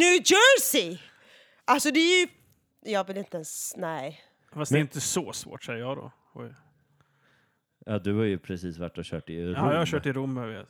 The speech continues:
Speaker 1: Du.
Speaker 2: Jag, jag har varit i Manhattan. Det är, det är ju bara,
Speaker 1: Shh.
Speaker 2: ta rätt gata så är
Speaker 1: Shh.
Speaker 2: det ju bara enkelriktat
Speaker 1: Shh.
Speaker 2: hela.
Speaker 1: Lyssna nu.
Speaker 2: Okej.
Speaker 1: Ja.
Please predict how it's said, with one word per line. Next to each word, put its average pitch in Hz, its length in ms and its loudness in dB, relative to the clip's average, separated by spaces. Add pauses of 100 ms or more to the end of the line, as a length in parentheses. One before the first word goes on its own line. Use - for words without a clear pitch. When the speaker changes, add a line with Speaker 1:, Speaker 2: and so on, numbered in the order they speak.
(200)
Speaker 1:
Du. 196 340 -6 (220)
Speaker 2:
Jag, 143 280 0 (140)
jag 139 120 -4
har 151 80 -2
varit 139 240 -4
i 135 120 -6
Manhattan. 127 460 -10
Det 117 80 -12
är, 165 60 -10 (200)
det 156 60 -14
är - 20 -10
ju 202 60 -12
bara, 156 240 -4
Speaker 1:
Shh. - 180 -10 (120)
Speaker 2:
ta 175 180 0
rätt 185 200 -4
gata 151 440 -4
så 147 160 -4
är 143 60 -4
Speaker 1:
Shh. - 40 -14
Speaker 2:
det 156 40 -12
ju 147 60 -10
bara 131 340 -10 (340)
enkelriktat 135 560 -10
Speaker 1:
Shh. - 120 -12
Speaker 2:
hela. 143 160 -16 (300)
Speaker 1:
Lyssna 214 320 -14
nu. 180 220 -18
Speaker 2:
Okej. 220 240 -16 (220)
Speaker 1:
Ja. 202 200 -18